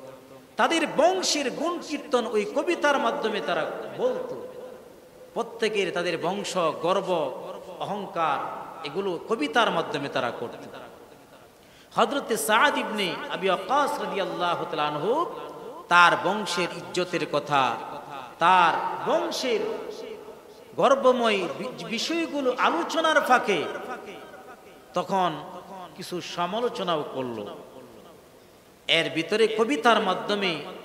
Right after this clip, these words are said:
আনসারীদের কিছু মন্দ রচনা করল, কটূক্তি করল। আনসারী সাহাবীরা এখানে ছিলেন, আনসারী সাহাবীর একজনের গায়ে লেগে গেল যে আমাদের আনসারীদেরকে এভাবে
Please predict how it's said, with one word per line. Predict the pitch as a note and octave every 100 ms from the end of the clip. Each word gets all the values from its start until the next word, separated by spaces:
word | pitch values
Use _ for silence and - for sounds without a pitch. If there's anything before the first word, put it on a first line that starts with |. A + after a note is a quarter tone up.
| - - F3
আনসারীদের | - A#3 C#4+ - E4+ E4 D#4+ C#4
কিছু | D4 A3+ G#3+
মন্দ | G3+ G#3 A#3+ G3
রচনা | F#3+ - E3+ D#3
করল, | - C3+ A#2+ A2 -
কটূক্তি | D4 D#4 E4 - A3+
করল। | - D#3 B2 A2+ - - - D#3+ - - - -
আনসারী | D3 E3 - G3 D#3+
সাহাবীরা | F3 D#3 E3 D#3+
এখানে | D3 D3+ C3+ A#2+
ছিলেন, | D3+ C#3 A2+ - - - D3+ C#3 -
আনসারী | D3+ E3 E3+ A#3+ A3+
সাহাবীর | - F#3 F3+ F#3 F3 -
একজনের | D#3+ E3+ F#3 F3+ D#3
গায়ে | D3+ D#3+ D#3+
লেগে | D3 C#3
গেল | C3+ D3+ D#3+ D#3+ D3 C#3 - - - - - - - - -
যে |
আমাদের | D3 B3 D4+ C#4 A#3 A3
আনসারীদেরকে | E3+ G#3 - C4 C4 B3 A#3+ G#3+
এভাবে | G#3+ G3+ F#3+ E3